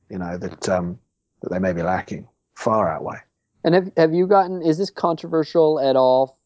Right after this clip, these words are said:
Speaker 2: among observers or your opponents who don't like the idea of you,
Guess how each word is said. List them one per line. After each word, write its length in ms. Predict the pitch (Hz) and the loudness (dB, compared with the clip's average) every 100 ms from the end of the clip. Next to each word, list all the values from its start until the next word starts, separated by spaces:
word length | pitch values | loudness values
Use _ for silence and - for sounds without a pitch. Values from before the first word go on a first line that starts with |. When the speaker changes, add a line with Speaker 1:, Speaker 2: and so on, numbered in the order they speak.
| _ | _
Speaker 2:
among 480 | 127 123 123 123 123 | -8 -6 -6 -6 -8
observers 640 | 131 131 143 131 131 127 - | -8 -2 0 2 0 -2 -4
or 440 | 123 117 113 113 117 | 0 2 2 0 -2
your 360 | 117 117 113 | 0 2 2
opponents 540 | 117 - 139 151 190 - | 0 -4 -4 -2 -6 -6
who 160 | 135 | 0
don't 240 | 127 123 - | 0 0 -2
like 220 | 123 131 - | -2 -2 -2
the 120 | 131 | 0
idea 420 | 127 127 127 131 | 0 0 0 2
of 120 | 123 | 2
you, 540 | 117 123 127 123 123 | 0 0 4 4 2